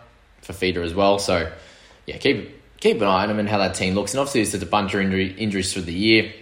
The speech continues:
or before <laughs> round one, then they could become, uh, an option for sure. But at this stage, it's probably all on the, uh, the Shark side. I really just wanted to watch for Nico Hines on that one. Okay, we move to the dog side of things, and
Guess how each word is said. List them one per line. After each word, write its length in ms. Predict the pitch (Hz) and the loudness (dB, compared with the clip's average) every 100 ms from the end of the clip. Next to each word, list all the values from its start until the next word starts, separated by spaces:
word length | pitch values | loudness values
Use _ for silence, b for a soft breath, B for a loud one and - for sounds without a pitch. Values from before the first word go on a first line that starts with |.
| - _ _ _ - - | -20 _ _ _ -20 -6
or 120 | 101 | -2
before 420 | 98 95 - 139 113 | -2 2 8 8 8
<laughs> 0 | |
round 220 | 101 101 | 4 2
one, 220 | 101 101 | 2 2
then 120 | 95 | 0
they 120 | 92 90 | 0 0
could 280 | 90 82 | -4 -8
become, 400 | - 87 82 80 | -8 -6 -6 -6
uh, 260 | 78 78 73 | -8 -10 -8
an 80 | 82 | -8
option 360 | 78 - 82 80 | -8 -8 -10 -8
for 100 | 82 | -8
sure. 320 | - 80 80 - | -6 -6 -6 -6
But 220 | 85 - | -4 -4
at 100 | 120 | -4
this 120 | 123 | -2
stage, 280 | - 120 107 | 2 2 2
it's 80 | - | -4
probably 240 | 175 120 | -4 -2
all 280 | 95 117 110 | 2 2 2
on 100 | 104 | 2
the, 140 | 98 | 0
uh, 240 | 92 87 B B B - | 0 -2 B B B -8
the 60 | |
Shark 320 | 107 110 107 107 | 0 6 6 4
side. 220 | 98 113 | 2 2
I 40 | |
really 200 | 139 175 | 2 2
just 180 | 147 - | 0 0
wanted 200 | 113 95 | 0 0
to 80 | 95 | -2
watch 480 | 87 87 - - B B B B B - | 0 -2 -4 -10 B B B B B -12
for 120 | 87 | -6
Nico 380 | 85 82 85 80 | -4 -4 -4 -2
Hines 420 | 82 80 80 - | -4 -6 -8 -10
on 160 | 82 | -10
that 120 | 78 80 | -6 -4
one. 220 | 85 78 - - _ - - - | -6 -6 -14 -20 _ -20 -20 -4
Okay, 300 | 113 113 92 | 0 2 2
we 80 | 90 | 2
move 180 | 113 170 | 0 0
to 120 | - | 0
the 80 | 190 | -2
dog 280 | 110 101 101 | 2 0 0
side 220 | - 101 | 0 0
of 80 | 98 | 0
things, 340 | 98 98 95 | 0 -2 -2
and 220 | 101 98 | -2 -4